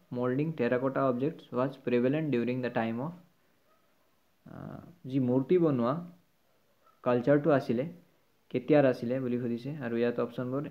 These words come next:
দ্য ইণ্ডাছ Valley চিভিলাইজেশ্যন, Vedic period, Mauryan period আৰু Gupta period আছে।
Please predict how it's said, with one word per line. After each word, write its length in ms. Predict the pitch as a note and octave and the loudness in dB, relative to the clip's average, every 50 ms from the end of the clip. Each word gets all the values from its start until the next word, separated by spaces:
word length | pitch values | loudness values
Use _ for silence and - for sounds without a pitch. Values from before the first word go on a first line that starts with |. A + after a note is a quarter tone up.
| - | -6
দ্য 100 | A#2 B2 | -2 -2
ইণ্ডাছ 340 | A#2 A#2 A#2 A#2 A#2 B2 B2 - | -2 0 -2 -2 -2 -2 -2 0
Valley 180 | - A#2+ A#2+ B2 | -2 -2 -2 -2
চিভিলাইজেশ্যন, 580 | A#2+ - A#2+ A#2 A#2+ A#2 A#2+ A#2+ - C3+ D#3+ F3 - - - _ _ _ _ _ _ _ _ _ _ - | -4 -4 -2 0 0 0 0 -2 -4 -6 -8 -8 -10 -14 -20 _ _ _ _ _ _ _ _ _ _ 0
Vedic 360 | A#2 A#2 A2+ A#2 B2 A#2+ - | 0 2 2 2 0 0 0
period, 320 | B2 A#2+ A#2+ A#2+ C3+ D#3+ E3+ - - _ _ _ _ _ _ _ _ _ _ _ _ _ _ _ - | 0 2 2 2 0 -2 -4 -10 -16 _ _ _ _ _ _ _ _ _ _ _ _ _ _ _ -10
Mauryan 400 | A#2 A#2 A#2 A#2 A#2+ B2 B2+ C3 | -6 -4 -2 -2 -2 -2 -2 -4
period 380 | - A#2+ A2+ A2+ B2 C3+ D3 - - - - _ _ - | -2 -2 0 2 2 0 0 -2 -6 -16 -20 _ _ -12
আৰু 160 | A#2 A#2 A2+ | -10 -8 -8
Gupta 320 | A2+ A#2+ A#2 - - B2 | -8 -8 -6 -4 -2 -2
period 340 | A#2+ B2 A#2+ A#2 A#2+ A#2+ A#2+ | 0 0 0 2 2 2 2
আছে। 220 | B2 B2 - D#3 | 0 -2 -4 -10